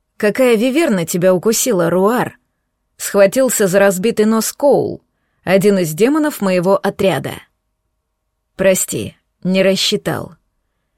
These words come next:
Я тряхнул головой и, тяжело дыша, отстранился от парня, регенерация которого за час не оставит от полученной травмы и следа.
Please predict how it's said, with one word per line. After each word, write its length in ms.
Я 240
тряхнул 460
головой 460
и, 20
тяжело 340
дыша, 340
отстранился 760
от 120
парня, 480
регенерация 720
которого 400
за 160
час 320
не 100
оставит 380
от 140
полученной 480
травмы 420
и 220
следа. 480